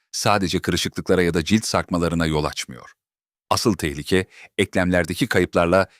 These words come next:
kendini gösteriyor. Dizlerinizi, bileklerinizi, omuzlarınızı sessizce ele geçiren ağrılar, kireçlenmeler, esnekliğin kaybolması, hareketsizliğe mahkum eden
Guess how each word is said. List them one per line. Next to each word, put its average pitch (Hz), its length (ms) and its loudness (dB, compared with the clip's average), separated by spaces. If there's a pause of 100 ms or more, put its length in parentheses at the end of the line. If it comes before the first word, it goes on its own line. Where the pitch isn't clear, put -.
(100)
kendini 82 420 -2
gösteriyor. - 580 -14 (520)
Dizlerinizi, 80 720 -4
bileklerinizi, 85 640 -2
omuzlarınızı 82 760 -2 (280)
sessizce 104 560 -2
ele 78 160 0
geçiren 82 440 -4
ağrılar, 76 520 -6 (360)
kireçlenmeler, 80 840 -2 (280)
esnekliğin 101 520 2
kaybolması, 78 680 -2 (260)
hareketsizliğe 90 720 -2
mahkum 82 340 -2
eden 85 300 0